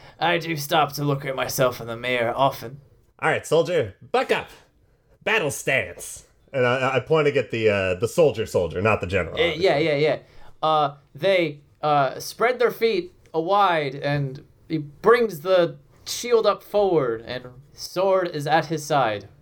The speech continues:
Speaker 1: ready.
Speaker 2: There you go. Now keep that steady right there.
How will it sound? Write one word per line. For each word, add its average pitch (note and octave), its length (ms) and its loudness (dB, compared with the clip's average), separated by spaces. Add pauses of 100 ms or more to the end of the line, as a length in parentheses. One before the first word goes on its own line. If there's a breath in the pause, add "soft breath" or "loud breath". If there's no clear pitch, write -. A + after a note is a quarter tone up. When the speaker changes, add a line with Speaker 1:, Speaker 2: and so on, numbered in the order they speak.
(140)
Speaker 1:
ready. A#2+ 420 2 (600)
Speaker 2:
There C3 220 2
you F#2 60 -8
go. C3+ 320 0 (160)
Now F#2+ 180 2
keep F#3+ 240 -2
that D3 220 0
steady A#2+ 320 0
right E3+ 260 0
there. F#2 340 -4